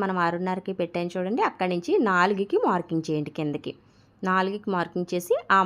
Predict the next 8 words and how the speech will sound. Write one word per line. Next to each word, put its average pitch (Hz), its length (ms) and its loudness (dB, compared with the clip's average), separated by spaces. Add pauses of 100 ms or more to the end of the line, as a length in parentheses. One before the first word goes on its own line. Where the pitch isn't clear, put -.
మార్కింగ్ని 170 520 0 (400)
సంక 240 340 4
వైపు 185 360 2 (140)
రౌండ్గా 185 580 4
క్రాస్గా 180 720 2 (380)
కలిపేయండి. 160 540 -2 (420)
ఇలా 214 260 6 (120)
మనం 226 200 2